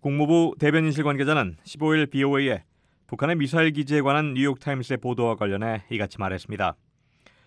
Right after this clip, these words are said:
앞서 뉴욕타임스는 십이 일 삭간몰 미사일 기지 등 북한 미사일 기지 열세 곳을 확인했다는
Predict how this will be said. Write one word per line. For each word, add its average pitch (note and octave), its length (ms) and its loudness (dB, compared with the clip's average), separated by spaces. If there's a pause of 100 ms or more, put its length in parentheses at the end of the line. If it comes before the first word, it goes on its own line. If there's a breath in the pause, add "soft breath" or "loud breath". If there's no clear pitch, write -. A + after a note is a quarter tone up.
앞서 C3+ 280 -2
뉴욕타임스는 D#3+ 840 0
십이 E3+ 240 -6
일 G2 220 0 (320)
삭간몰 E3+ 800 -2 (100)
미사일 C#3 360 0
기지 C3 220 -4
등 B2+ 240 -4 (140)
북한 A#2 300 -6
미사일 C3 300 0
기지 B2+ 280 -2
열세 C#3+ 380 0
곳을 C#3+ 280 -2
확인했다는 B2+ 720 -6